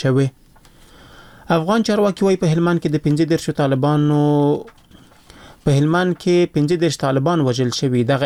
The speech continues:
ادعا لا طالبانو رد یا تایید کړې نه ده. دغه طالبان په ناوې ولسوالۍ کې د دوه جلا عملیاتو پایله کې وژل شوي دي. هغه ولسوالۍ چې وروستیو کې طالبانو پرې حمله وکړه. د دفاع وزارت او ملي امنیت ریاست دواړو د دغو عملیاتو په اړه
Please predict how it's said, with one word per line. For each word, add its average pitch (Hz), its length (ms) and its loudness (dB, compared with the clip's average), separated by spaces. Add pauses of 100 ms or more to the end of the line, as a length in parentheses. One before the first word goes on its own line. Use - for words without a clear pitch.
ادعا 139 220 0
لا 165 180 0
طالبانو 147 560 0
رد 160 220 0
یا 165 100 2
تایید 120 300 -2
کړې 143 340 0
نه 170 60 0
ده. 120 200 0
دغه 120 320 -2
طالبان 123 400 0
په 135 80 -2
ناوې 131 220 2
ولسوالۍ 170 640 0
کې 165 120 2 (560)
د 151 140 0
دوه 185 140 4
جلا 160 360 0
عملیاتو 156 440 0
پایله 165 340 0
کې - 140 -10
وژل 120 420 -2
شوي 127 200 0
دي. 123 160 0
هغه 123 300 0
ولسوالۍ 143 460 0
چې - 120 -6
وروستیو 165 420 0
کې 156 220 -2
طالبانو 143 460 0
پرې 160 180 -2 (120)
حمله 131 240 2
وکړه. 127 320 -2 (520)
د 156 140 0
دفاع 190 220 0 (100)
وزارت 170 560 -2
او 156 260 0
ملي 156 260 2
امنیت 156 300 0
ریاست 147 340 -2
دواړو 175 320 0
د 156 200 -2
دغو 147 120 0
عملیاتو 143 380 0
په 139 140 -2
اړه 143 80 0